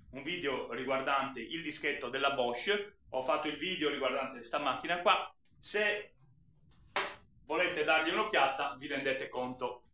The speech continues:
di tutto. Quindi la conclusione finale di questo video qual è?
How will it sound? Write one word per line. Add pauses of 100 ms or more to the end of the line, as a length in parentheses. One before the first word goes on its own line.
(240)
di
tutto. (520)
Quindi (1160)
la
conclusione
finale
di
questo
video
qual
è?